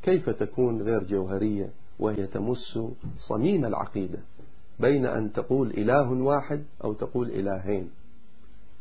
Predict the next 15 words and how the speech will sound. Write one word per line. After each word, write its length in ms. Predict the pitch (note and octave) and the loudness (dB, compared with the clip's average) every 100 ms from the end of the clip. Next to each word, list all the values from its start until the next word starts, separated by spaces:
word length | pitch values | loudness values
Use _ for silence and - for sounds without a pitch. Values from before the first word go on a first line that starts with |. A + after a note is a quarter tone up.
| - - | -8 -2
خلينا 380 | A2 A#2+ B2+ G#2+ | 0 4 2 2
سا-، 140 | - | 0
من، 460 | G#2+ G#2+ G#2 - G2+ | 2 2 0 -2 0
من 180 | G2+ | 0
الإله 400 | G2+ G2+ G#2 A2 | 0 2 4 4
الثالث 480 | F#2+ - A2+ A2+ G#2+ | 2 0 2 2 0
اللي 220 | G2+ F#2+ | -2 0
هو 160 | G2 G#2 | 0 0
الروح 240 | G2+ A2 | 0 0
القدس، 460 | G#2 G2+ G2+ - - | -2 -4 -4 -4 -2
لأن 200 | G#2+ G2+ | -2 0
هذا 340 | A2 G#2 G#2 - - - | 0 0 -2 -6 -8 -6
حديثه 560 | - G#2 G#2+ G#2 G2 G2+ | -4 -2 -2 -2 -2 -2
حديث 360 | G2+ G2 G2 | -2 -2 -2
آخر". 380 | G2+ G#2 F#2+ - | -2 -4 -4 -6